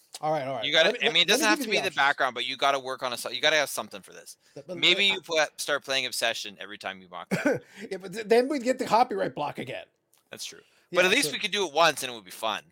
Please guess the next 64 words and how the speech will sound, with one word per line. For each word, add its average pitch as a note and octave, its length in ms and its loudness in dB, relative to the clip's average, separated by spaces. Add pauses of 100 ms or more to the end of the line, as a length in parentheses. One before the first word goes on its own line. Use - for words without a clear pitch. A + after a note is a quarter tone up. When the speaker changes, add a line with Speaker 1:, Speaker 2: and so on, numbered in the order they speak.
(200)
Speaker 1:
It G#3 260 -6
would E3+ 200 -2
be A#3 100 -4
fun. - 160 -10 (440)
All B2 100 -8
right, A#2 100 -6
hold C3 160 -6
on. G#2+ 140 -12
Let, A#2 200 -10 (120)
all F#3+ 100 2
right, D3 100 0
let F3+ 100 -4
me A#3 60 -4
give C4 100 -6
you C4+ 60 -6
some G3+ 180 -4
options B2+ 340 -8
here. - 200 -20
These G3+ 220 -6
are C4+ 40 -4
the B3 100 0
options, E3+ 340 -4
and D#3 100 -6
I F#3 80 -2
gotta A#3+ 160 -4
see - 160 -8
if G3+ 80 -6
I F#3 60 -6
can E3 120 -12
get D#3 100 -10
StreamYard E3 320 -10
to C3+ 60 -14
expand E3+ 360 -10
this, - 120 -20
but A2 140 -16
I - 40 -10
like B2+ 180 -6
this. - 100 -20
And E3 120 -8
I'm G3 60 -4
gonna A#3+ 120 -4
keep A3 160 -8
it E3 60 -12
low. E3 280 -4
I'm C3 80 -18
gonna C#3+ 140 -12
play E3+ 180 -4
it D#3+ 60 -4
in D3+ 80 -12
the C3 60 -10
background. A#2+ 300 -10 (180)
Speaker 2:
Yeah, G3 160 -2
yeah. D#3 80 2
Speaker 1:
All D#3+ 60 2
right. - 100 -10 (280)
We D#3 100 -2
got F3 140 4
Acoustic C4 460 -4
Cinematic, E3 600 -6
which B2+ 140 -12
I A#2 60 -10
haven't A#2 200 -14
heard F#2+ 180 -20
yet. - 160 -20